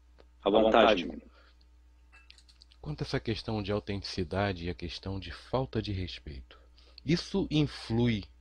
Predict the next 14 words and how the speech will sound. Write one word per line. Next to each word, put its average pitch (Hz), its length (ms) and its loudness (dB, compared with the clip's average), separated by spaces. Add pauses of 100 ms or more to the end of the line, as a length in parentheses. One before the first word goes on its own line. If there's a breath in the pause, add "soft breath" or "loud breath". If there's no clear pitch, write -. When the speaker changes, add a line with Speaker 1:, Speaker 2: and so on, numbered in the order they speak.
(100)
Speaker 2:
no 104 120 -4
seu 110 200 -2
padrão 98 420 -2
energético 95 640 -4
de 92 100 -4
alguma 92 320 -4
forma 95 320 -6
negativa 95 500 -4
que - 160 -6
o 139 60 0
prejudique? 82 640 -8 (2250 loud breath)
Speaker 1:
Não. 110 300 6 (1160 loud breath)
A 123 60 4
autenticidade 131 1600 8